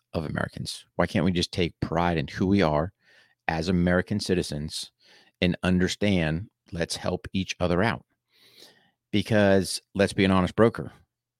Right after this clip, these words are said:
between Russia and China, and again, granted, Russia is not a communist country anymore. They used to be. Um, China very much is still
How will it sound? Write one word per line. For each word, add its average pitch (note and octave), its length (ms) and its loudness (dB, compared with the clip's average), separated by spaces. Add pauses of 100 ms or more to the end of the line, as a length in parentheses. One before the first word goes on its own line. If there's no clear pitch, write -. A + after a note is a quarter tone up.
between F2+ 560 -2
Russia A#2 520 0 (280)
and B2+ 160 -2
China, F2 400 -4 (760)
and F2 280 0 (580)
again, F2+ 400 -2 (920)
granted, G2 420 0 (400)
Russia G2+ 320 2
is F2+ 140 -2
not F#2+ 200 2
a F2+ 140 -2
communist F2+ 540 -4
country F#2 420 -6
anymore. F2 560 -2 (100)
They D#2+ 140 -6
used D#2+ 380 -6
to - 60 -14
be. C#3 260 -10 (640)
Um, F2 480 0 (220)
China A2 480 2 (640)
very F2+ 300 2
much F#2+ 320 0
is F#2 640 -4 (320)
still G#2 640 -2